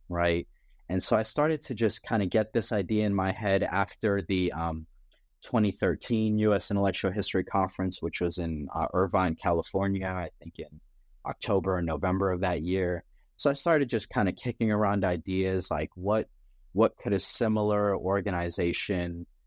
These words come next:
uh, focus on Black thought do, right? Um, in, in this digital age, I thought it was important that we have a blog, um, but I also thought the blog would just be sort of the entry point into what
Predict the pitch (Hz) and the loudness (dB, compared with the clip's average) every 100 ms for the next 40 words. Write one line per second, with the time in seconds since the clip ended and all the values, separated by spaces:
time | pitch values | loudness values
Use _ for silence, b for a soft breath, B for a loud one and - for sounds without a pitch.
0 | _ - 85 - 90 - 85 - 85 80 | _ -2 -2 0 -2 0 -2 -2 -2 -2
1 | - 85 80 - - 76 - - - - | 0 0 0 -2 -4 -4 -6 -8 -10 -10
2 | - _ - 85 85 85 80 _ _ _ | -20 _ -8 -2 -2 -2 -8 _ _ _
3 | _ 92 85 85 80 80 98 98 - 107 | _ -2 2 2 0 -2 -2 -4 -2 0
4 | 101 - 117 104 110 107 95 98 101 101 | 0 -2 -2 0 2 2 2 2 2 2
5 | 92 85 - 90 90 90 92 82 - 98 | 0 -4 -2 0 2 0 -2 -6 0 0
6 | 87 90 87 82 - 85 104 90 87 82 | 0 -2 -2 -2 0 -4 -2 -4 -4 -4
7 | 95 98 104 107 107 101 _ _ _ - | -2 2 2 2 -2 -6 _ _ _ -6
8 | 101 95 95 92 113 101 107 139 180 - | -2 0 0 -2 -2 0 2 2 0 -2
9 | 120 110 98 98 85 98 98 98 95 85 | 0 0 0 -2 -2 2 2 0 -2 -2
10 | - 98 - 107 95 - 98 98 92 87 | 0 0 -2 -2 -2 0 0 0 -2 -4
11 | 80 - 107 117 - 98 _ - 87 85 | -4 -2 -2 0 0 -2 _ -4 -2 -2
12 | 82 _ _ _ - 110 120 117 - 98 | -6 _ _ _ -6 0 2 0 -2 0
13 | 90 85 95 | 0 0 -2